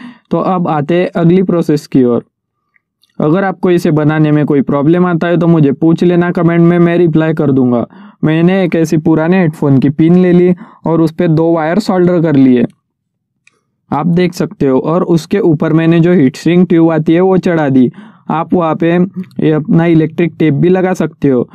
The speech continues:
तो pin के जो दोनों वायरें थी वो वहाँ पे मैंने switch पे connect कर दी, आप देख सकते हो। अब हम speaker output की वायरें लगाने वाले हैं।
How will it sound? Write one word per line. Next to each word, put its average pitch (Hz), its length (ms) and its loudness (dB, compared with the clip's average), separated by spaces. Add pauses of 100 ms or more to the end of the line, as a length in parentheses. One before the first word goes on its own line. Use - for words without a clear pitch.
(240)
तो 170 120 0
pin 165 320 2
के 190 160 2
जो 185 160 2
दोनों 165 320 2
वायरें 180 320 0
थी 170 100 2
वो 180 120 2
वहाँ 170 380 0
पे 160 140 -2
मैंने 175 260 2
switch 147 300 0
पे 156 160 -4
connect 160 380 -2
कर 165 140 -2
दी, 165 160 2
आप 147 220 -4
देख 156 220 -2
सकते - 340 -4
हो। 165 160 0 (300)
अब 180 220 0
हम 165 160 2
speaker 170 420 -2
output 165 420 -2
की 180 100 0
वायरें 160 300 0
लगाने 151 360 0
वाले 131 240 2
हैं। - 340 -6